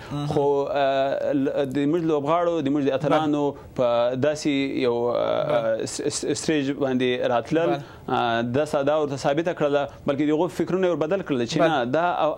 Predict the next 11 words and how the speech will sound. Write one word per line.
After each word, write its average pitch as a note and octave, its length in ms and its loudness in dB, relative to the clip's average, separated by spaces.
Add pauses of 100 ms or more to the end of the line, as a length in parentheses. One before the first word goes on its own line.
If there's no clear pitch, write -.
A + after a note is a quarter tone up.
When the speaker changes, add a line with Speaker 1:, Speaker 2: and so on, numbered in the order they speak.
Speaker 2:
هغه E3+ 180 2
افغانان B2+ 380 0
دي C3+ 140 0
Speaker 1:
بله. E3 280 0
Speaker 2:
چې B2 560 0
دا D#3 60 0 (180)
په D#3 140 0
نورو E3+ 220 2
س-، - 120 -8 (100)
هغو D#3 200 0 (100)
هم D#3+ 120 0